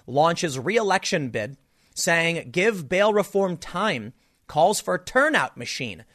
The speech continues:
to secure win. Now, we got a lot here, and I'm gonna break this down. We'll move, we'll move forward. Bail reform is wildly unpopular. It's creating a revolving door of crime, and New Yorkers are not happy with it.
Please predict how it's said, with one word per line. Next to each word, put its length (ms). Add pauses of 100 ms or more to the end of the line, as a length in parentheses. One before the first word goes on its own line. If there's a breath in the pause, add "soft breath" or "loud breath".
(200 soft breath)
to 60
secure 360
win. 260
Now, 80
we 80
got 140
a 20
lot 160
here, 140
and 80
I'm 80
gonna 80
break 200
this 160
down. 200
We'll 80
move, 280
we'll 140
move 180
forward. 360 (500 soft breath)
Bail 240
reform 460
is 100
wildly 640
unpopular. 800 (380 soft breath)
It's 180
creating 400
a 60
revolving 540
door 180
of 120
crime, 320
and 80
New 80
Yorkers 320
are 140
not 300
happy 240
with 180
it. 140